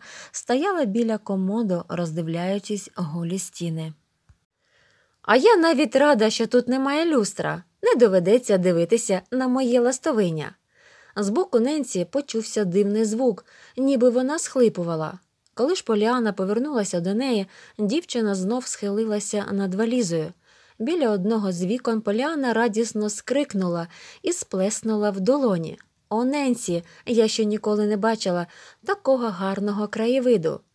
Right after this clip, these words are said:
Ти тільки поглянь на всі ці дерева і будинки. А он видніється церква,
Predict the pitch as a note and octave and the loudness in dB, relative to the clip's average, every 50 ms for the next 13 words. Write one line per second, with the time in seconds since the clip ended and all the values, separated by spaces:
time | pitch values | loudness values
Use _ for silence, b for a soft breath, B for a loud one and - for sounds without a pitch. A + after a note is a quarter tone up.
0 | _ _ _ - C#4 B3+ - - A#3+ A3+ A3 - G#3+ G#3 - G#3 G#3 G#3 B3 C4 | _ _ _ -6 -6 -4 -2 0 0 0 0 0 -2 -2 -2 -2 -2 -2 -2 -2
1 | A#3+ A3 F#3 F3+ F#3 F#3 - - B3+ A3+ - F#3+ E3 D#3 F3 F3+ G3+ G#3 F#3+ F3+ | -2 -2 -2 -2 -2 -4 -6 -6 -8 -6 -6 -6 -4 -4 -2 -2 0 0 0 0
2 | F3 F3 E3 F3 F#3+ F3+ G3+ A3+ A3 F#3+ F3 - E3 E3 - B B B B B | 0 0 0 0 0 2 2 2 2 2 0 -2 -6 -8 -10 B B B B B
3 | B B B G3 G3 B3 F#4 A#4 F#4 G#3 G3 F3 E3 F#3 G3 A3+ C4+ C#4+ B3 - | B B B 0 2 2 2 2 2 2 0 0 2 2 0 2 0 -2 -2 -4
4 | F#3 E3 - - F3+ F#3 G3+ - - G3+ G3+ G3+ | -6 -6 -4 -2 -2 -2 -2 -2 -2 -2 -2 -4